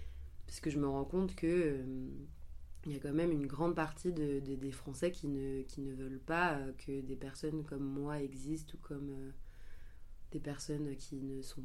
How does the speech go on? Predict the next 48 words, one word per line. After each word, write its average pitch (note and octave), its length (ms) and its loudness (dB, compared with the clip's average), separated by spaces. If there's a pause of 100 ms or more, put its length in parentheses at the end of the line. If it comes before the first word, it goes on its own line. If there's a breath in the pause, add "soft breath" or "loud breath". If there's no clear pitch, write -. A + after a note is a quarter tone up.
qui D#3+ 100 0
ne D3+ 80 6
ressemblent C#3 460 -2
pas E3 220 6
aux C#3+ 180 4
Français D3+ 600 0
type, - 380 -6
euh, C3+ 300 0
blanc, C#3+ 640 2
euh. B2+ 260 -6 (680)
Donc D3+ 300 6
il D#3+ 40 6
y D#3 40 10
a D3+ 40 6
vraiment D#3+ 240 8
le G3 100 10
fait F#3 120 4
d'être D#3+ 180 4
une D3 100 0
personne D3 340 2
non D3+ 120 6
blanche, E3+ 440 6
euh, C#3+ 80 4
qui C#3+ 200 -4
fait F3+ 200 2
que D3 200 0
je, C#3 520 0
que C#3 420 0
je C#3 60 -6
suis - 160 -6
très D#3+ 200 0
militante, D3+ 480 2
je - 60 -2
suis D#3 80 0
aussi D3 220 -2
féministe. D#3 960 4 (800 loud breath)
Euh, C#3 440 0
donc, C#3 300 -2
euh, C#3+ 160 2
j'ai, C3+ 300 0
j'ai C3+ 160 0
vraiment C#3+ 300 4
envie D#3+ 180 2
de D3+ 80 -2
lutter, D#3+ 560 4
euh, C3 320 -2 (260)
de C#3+ 100 -2
manière, C#3 460 2